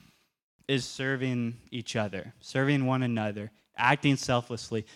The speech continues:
showing Jesus' love every day. Point number three.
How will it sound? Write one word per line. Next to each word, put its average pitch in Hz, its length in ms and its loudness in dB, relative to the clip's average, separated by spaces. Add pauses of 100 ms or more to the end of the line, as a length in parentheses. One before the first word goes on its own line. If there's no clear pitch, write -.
showing 156 540 6
Jesus' 127 680 2
love 107 400 -4 (640)
every 107 300 -4
day. - 260 -12 (4000)
Point 151 220 12
number 147 200 10
three. 123 400 4